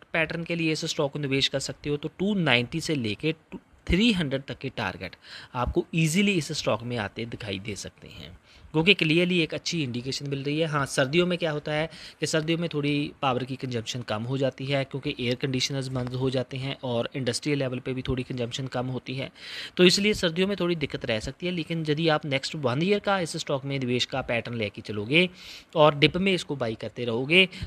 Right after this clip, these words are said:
तो आपको शानदार रिटर्न्स जरूर मिलेंगे, क्योंकि फाइव ईयर्स में देखो, ये एटी वन परसेंट के रिटर्न्स दे दिए हैं इस स्टॉक ने, और इसकी जो प्राइस थी ट्वेंटी ट्वेंटी में एटी टू तक भी चली गई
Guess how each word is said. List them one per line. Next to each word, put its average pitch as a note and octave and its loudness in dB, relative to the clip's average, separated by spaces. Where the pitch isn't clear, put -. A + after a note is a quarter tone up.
तो D#3 2
आपको A#2 -2
शानदार A2+ -2
रिटर्न्स A2+ -6
जरूर A2+ -4
मिलेंगे, A#2 2
क्योंकि D#3 0
फाइव C#3+ 6
ईयर्स F#3 0
में F#3+ -2
देखो, E3+ -4
ये E3 -2
एटी D#3 -2
वन C#3 0
परसेंट C3+ -6
के C3 -6
रिटर्न्स A2+ -6
दे A#2+ 0
दिए C3 -4
हैं C#3+ -2
इस C#3 -4
स्टॉक C#3 -4
ने, D3+ -8
और D3+ 10
इसकी D#3+ 0
जो F#3 2
प्राइस B2+ -2
थी D#3 -4
ट्वेंटी B2 -4
ट्वेंटी A2+ -6
में C3+ -6
एटी C#3 -4
टू A3 -4
तक - -2
भी C3 -2
चली G2 -6
गई A2 -12